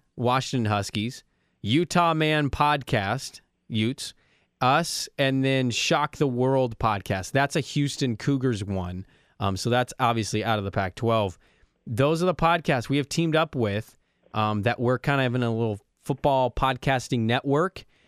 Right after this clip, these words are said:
and, uh, we're kind of part of that family now. And so I'm just excited to, to make that announcement because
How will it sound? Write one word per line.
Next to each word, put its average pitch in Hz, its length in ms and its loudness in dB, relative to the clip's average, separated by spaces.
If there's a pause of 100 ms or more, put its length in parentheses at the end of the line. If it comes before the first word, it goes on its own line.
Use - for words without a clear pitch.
(220)
and, 110 380 0
uh, 110 180 2
we're 110 140 0
kind 127 200 -2
of 110 60 -2
part 127 180 0
of 123 60 0
that 127 160 -2
family 131 380 2
now. 139 260 0
And 113 140 -2
so 113 320 0
I'm 110 140 0
just 120 180 -2
excited 113 440 0
to, 113 280 0
to 117 120 0
make 117 260 0
that 120 140 2
announcement 113 600 0
because 107 560 -2